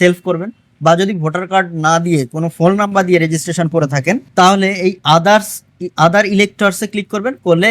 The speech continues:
এখানে ইলে-, এপিক নাম্বার বা ভোটার কার্ড নাম্বারটা দিয়ে দেবেন, দিয়ে, আহ, সাবমিট বাটনে ক্লিক করলেই আপনার সমস্ত ডিটেল দেখাবে। আপনার নাম, গার্ডিয়ানস নেম, আপনার বিধানসভা, আপনার পার্ট নাম্বার,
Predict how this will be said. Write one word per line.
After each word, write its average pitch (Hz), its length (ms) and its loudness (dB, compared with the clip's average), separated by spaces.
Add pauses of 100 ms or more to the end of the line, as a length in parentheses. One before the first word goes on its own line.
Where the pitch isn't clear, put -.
এখানে 185 200 -2 (220)
ইলে-, 175 280 -2
এপিক 170 260 -6
নাম্বার 170 300 2
বা 196 60 -6
ভোটার 147 300 -8
কার্ড 165 200 -4
নাম্বারটা 156 360 -4
দিয়ে 165 100 -2
দেবেন, 190 200 -6 (120)
দিয়ে, 175 140 2
আহ, 147 580 -4
সাবমিট 160 360 0
বাটনে 175 300 -2
ক্লিক 170 220 -6
করলেই 185 300 0
আপনার 175 220 0 (340)
সমস্ত 170 320 0 (160)
ডিটেল 185 220 2 (100)
দেখাবে। 147 260 -2 (200)
আপনার 175 260 2 (380)
নাম, 165 180 4 (320)
গার্ডিয়ানস 165 480 2 (100)
নেম, 185 120 2 (140)
আপনার 160 340 2 (180)
বিধানসভা, 170 560 2 (100)
আপনার 156 280 -4
পার্ট 156 220 2
নাম্বার, 170 180 -2